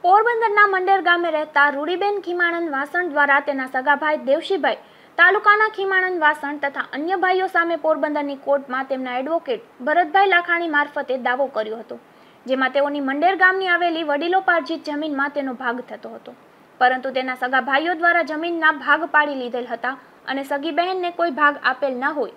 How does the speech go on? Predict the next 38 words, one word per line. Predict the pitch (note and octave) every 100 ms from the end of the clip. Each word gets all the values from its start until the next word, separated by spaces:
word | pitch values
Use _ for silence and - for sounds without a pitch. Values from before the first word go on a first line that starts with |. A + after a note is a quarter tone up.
| - _ -
કે | E4+
ખેતી | E4 E4+ F4 A4
કરવા | G4+ F4+ F4+
દેતા | D#4+ D#4+ D#4+
ન | D4+
હોવાથી | D4+ C#4+ C#4 D4
મંડેર | C#4 C4 D4 F#4
ગામની | E4 E4+ D#4+ D#4+
કુલ | - D#4 - -
એકવીસ | D4 F4 G4 F#4+
એકરની | F4+ F4 E4+
જમીનમાં | C#4+ D4+ E4 D#4+ A3+ - - -
તેનો | D4 D#4
ચોથો | D#4+ E4+ F#4+
ભાગ | E4+ D#4+ E4
થતો | D4 D4 C#4
હોવાનો | C4 A#3+ A#3 A#3+
દાવો | A#3 A3+ G#3
કર્યો | G#3 G#3+ A3+
હતો | A3 A#3+ - - - - -
અને | C#4+ D#4
તે | D#4+ D#4
દાવામાં | D#4+ F4+ G4 F#4 E4+
દાવાવાળી | C#4+ E4 G#4 F#4+ F#4+ E4
જમીન | E4+ D#4+ D#4+ C4+
વડીલોપાર્જિત | C#4 F4+ G4 G4 F#4 D#4 F4+ -
જમીન | D#4+ E4 D4
હોવાનું | C#4+ C#4+ C#4 C4
revenue | C4+ E4 F#4
રેકોર્ડના | F4 E4 D4+ D4+
આધારે | C4+ D4+ C4 - - - -
તથા | C4 B3+
revenue | C4 D#4+ F#4+ G4+
અધિકારીની | G4 F#4+ F#4 F#4 F#4
જુબાનીથી | D#4 D#4 E4 D#4 D4+ D4+
સાબિત | D4 C#4 D4+ -
થયેલું | - A3+ A3+ A3+
હતું. | -